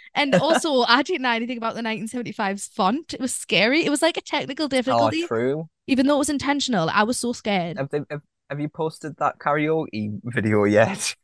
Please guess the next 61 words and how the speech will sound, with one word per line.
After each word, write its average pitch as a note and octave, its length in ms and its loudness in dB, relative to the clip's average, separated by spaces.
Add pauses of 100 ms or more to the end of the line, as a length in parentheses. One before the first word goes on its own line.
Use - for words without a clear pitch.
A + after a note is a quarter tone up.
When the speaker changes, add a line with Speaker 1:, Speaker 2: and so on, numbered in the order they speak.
Speaker 2:
<laughs> - 120 -20 (140)
Speaker 1:
Which, D4 160 -2 (880)
which B3+ 120 -2
Speaker 2:
'Cause C3+ 60 -4
that's A3 240 4
Speaker 1:
one? D4 60 -4
Speaker 2:
evidence A2+ 460 -4
that G#2 160 -6
you A2 60 0
don't A2 120 0
know A2 120 0
a G#2+ 40 -2
lot G#2+ 140 2
about G#2+ 160 -4
the G#2+ 40 -4
nineteen G#2 200 -4
seventy-five. G#2 540 -4 (380)
Speaker 1:
Oh, B3+ 220 6
no, A3+ 220 -2
I A3 80 0
haven't G#3 300 -4
posted G3+ 320 -4
that F3+ 160 -2
one. G3 160 0
It's A#3 140 -6
coming. A3 540 0
It's - 160 -14
Speaker 2:
The C3+ 60 0
one C#3 80 0
that B2 100 -2
we - 80 -4
Speaker 1:
coming. G#2 100 -8
Speaker 2:
did A#2 280 -6
last A2 380 -12
time. A2 380 -12 (240)
Speaker 1:
Yeah, F#3+ 160 0
no, E3 160 -4
it's - 260 -10
not, D#3 200 -4 (100)
not F3+ 200 -2
been F#3+ 160 0
sorted D#3 280 0
yet. F3 240 0
Speaker 2:
Because, - 120 -12
yeah, G#2 280 -4 (100)
I C3+ 100 0
just G3 140 -8
thought C#4+ 200 0
you, E4+ 120 -4
I D4 260 -8 (120)
thought - 180 -8
you D3+ 140 -2
would C3 140 -2
have A2+ 140 -8
known A2 280 -4
more A2 240 2
about F#2 300 -6
them, G2+ 240 -4
you F#2 80 -2
know. - 260 -8 (240)
Speaker 1:
No, F#3+ 580 0